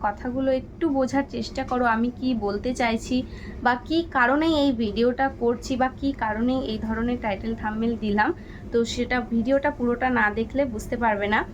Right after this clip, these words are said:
তো একটাই রিকোয়েস্ট করব যে তোমরা একটু ধৈর্য ধরে আমার কথাগুলো শোনো এবং বুঝে নিয়ে তারপরে তোমাদের মতামত তোমরা কমেন্ট বক্সে করতে পারো। তো বন্ধুরা, সবার আগে আমি আমার মুসলিম ভাই বোন, দাদা, দিদি, এমনকি তোমাদের সবার কাছে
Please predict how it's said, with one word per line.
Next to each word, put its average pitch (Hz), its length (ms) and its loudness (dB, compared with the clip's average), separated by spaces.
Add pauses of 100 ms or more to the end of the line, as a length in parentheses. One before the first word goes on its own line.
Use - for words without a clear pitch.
(200)
তো 247 60 0
একটাই 220 400 2
রিকোয়েস্ট 269 420 0
করব 247 400 2 (220)
যে 233 120 2
তোমরা 233 360 0
একটু - 720 -2
ধৈর্য 262 520 4
ধরে 240 340 4
আমার 220 360 0
কথাগুলো 233 580 0
শোনো 254 400 0
এবং 233 400 0 (360)
বুঝে 240 480 2
নিয়ে 311 280 4
তারপরে 247 420 0
তোমাদের 214 500 -2
মতামত 214 460 0 (100)
তোমরা 208 240 -2
কমেন্ট 208 420 0
বক্সে 202 460 0
করতে 226 280 -4
পারো। 190 240 -10 (240)
তো 330 120 0
বন্ধুরা, 294 520 4
সবার 277 480 2
আগে 247 380 2
আমি 233 300 0
আমার 226 280 -2
মুসলিম 233 500 0
ভাই 226 280 0
বোন, 226 320 0
দাদা, 208 300 0
দিদি, 233 300 0
এমনকি 269 460 0
তোমাদের 247 360 0
সবার 269 480 0
কাছে 254 360 -4